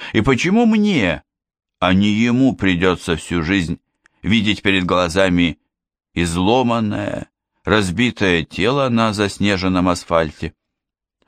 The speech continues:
«Что есть добро? Что есть милосердие?» переспросила я, не глядя на журналистку.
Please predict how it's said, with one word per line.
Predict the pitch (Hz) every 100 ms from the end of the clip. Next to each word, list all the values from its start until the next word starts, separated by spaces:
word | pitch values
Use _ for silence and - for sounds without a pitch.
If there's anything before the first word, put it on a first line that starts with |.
| -
«Что | - - 143
есть | 156 135 135 117 95
добро? | 104 98 95 87 78 90 - _ _ _ _ - -
Что | - - 107
есть | 98 92 -
милосердие?» | 90 82 76 - 78 76 67 - - - _ _ _ _ _ _ _ _ _ -
переспросила | 101 98 - 95 - 101
я, | 92 95 95
не | 92 90
глядя | 85 87 82 82
на | 80
журналистку. | 76 76 76 50 50 - - -